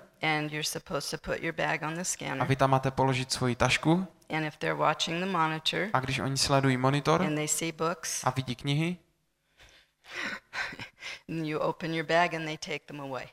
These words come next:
Speaker 2: pak otevřete tašku, oni vám je vezmou.
Speaker 1: But what often happens
Speaker 2: Ale to, co se často stává, je,
Speaker 1: is just as you,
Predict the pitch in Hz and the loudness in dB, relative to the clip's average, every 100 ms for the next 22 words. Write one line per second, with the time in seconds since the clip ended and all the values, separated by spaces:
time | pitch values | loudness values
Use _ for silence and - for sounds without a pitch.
0 | - 135 123 135 131 127 120 139 151 - | 0 0 2 2 2 0 2 4 4 2
1 | 170 131 127 120 113 110 127 147 151 160 | 0 0 0 0 0 -2 -2 2 2 0
2 | - _ _ - - 175 - - - _ | -6 _ _ -20 0 0 0 -4 -20 _
3 | _ _ - 156 139 160 170 - 190 180 | _ _ -2 0 2 2 2 2 -2 -2
4 | 185 180 - 160 - - - _ - 127 | 0 0 -2 -6 -8 -12 -16 _ 2 2
5 | 127 151 165 151 - 180 - 180 175 156 | 2 -2 0 0 2 0 2 2 2 4
6 | 151 143 127 120 151 - _ - 160 151 | 4 4 2 0 -2 -12 _ -4 -4 -4
7 | - _ _ - 175 175 - 175 165 - | -12 _ _ -2 0 0 -2 -4 -4 -8
8 | 160 165 165 | -8 -6 -8